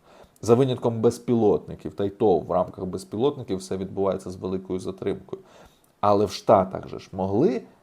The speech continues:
адміністрація Байдена могла дуже багато чого зробити.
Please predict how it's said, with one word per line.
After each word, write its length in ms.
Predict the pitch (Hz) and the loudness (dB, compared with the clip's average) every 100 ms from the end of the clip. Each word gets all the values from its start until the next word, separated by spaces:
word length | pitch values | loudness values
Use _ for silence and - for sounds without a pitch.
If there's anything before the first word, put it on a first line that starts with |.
| - | -6
адміністрація 880 | 104 110 123 120 127 117 - 110 110 | -4 -4 -4 0 8 8 8 2 6
Байдена 500 | 113 101 92 87 92 | 8 8 6 -2 -4
могла 320 | 98 104 98 | -2 0 -2
дуже 380 | 98 147 170 185 | 2 2 6 6
багато 440 | 170 147 110 - | 6 8 6 4
чого 320 | - - - | -6 -10 -10
зробити. 540 | - - - - - | -10 -12 -12 -14 -16